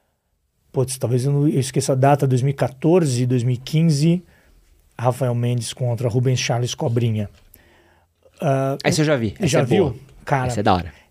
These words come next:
Speaker 1: essa,
Speaker 2: É sinistra.
Speaker 1: essa, essa luta é, é demais, cara. Sabe por quê? Imagina só, Cobrinha, ele é o Rubens Charles Cobrinha, da Aliança e tal, você, você conhece ele. Fui na academia dele em Los Angeles, academia lindíssima.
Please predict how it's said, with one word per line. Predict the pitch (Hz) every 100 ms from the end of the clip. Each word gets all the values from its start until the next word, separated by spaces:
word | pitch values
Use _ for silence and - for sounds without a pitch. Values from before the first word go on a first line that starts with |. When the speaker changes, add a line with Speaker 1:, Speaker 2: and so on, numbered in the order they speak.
| _
Speaker 1:
essa, | - -
Speaker 2:
É |
sinistra. | 147 160 123 - -
Speaker 1:
essa, |
essa | 135 143
luta | 135 131 127
é, | 127 -
é |
demais, | 117 117 104 98 -
cara. | 135 113
Sabe | 147
por | 143
quê? | 131 156 113 - - - - - - - _ - -
Imagina | 180 160 143 160
só, | - 113 - - - - - - -
Cobrinha, | 170 151 160 160 180 190 - - _ _
ele | 147 123 117
é | 117 113
o | 117 117
Rubens | 117 147 127
Charles | 117 117
Cobrinha, | - 151 170
da | 123
Aliança | 117 131 135 147
e | -
tal, | 110 113
você, | 135
você | - 127 -
conhece | 135 123 117 151
ele. | 156 139 127 -
Fui | - 180
na |
academia | 156 151 151
dele | 139 139
em |
Los | 135 127
Angeles, | 127 131 131 139 - 156 123
academia | - 127 120
lindíssima. | 127 127 120 - 131